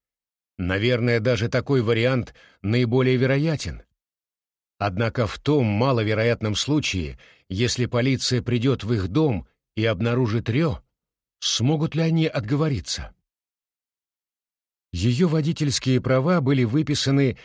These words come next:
на имя Юми Нумото, но в английской школе она работала под именем Такако Хасимото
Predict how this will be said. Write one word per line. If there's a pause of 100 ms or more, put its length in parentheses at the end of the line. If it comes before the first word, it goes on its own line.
(160)
на
имя
Юми
Нумото, (800)
но
в
английской
школе
она
работала
под
именем (320)
Такако
Хасимото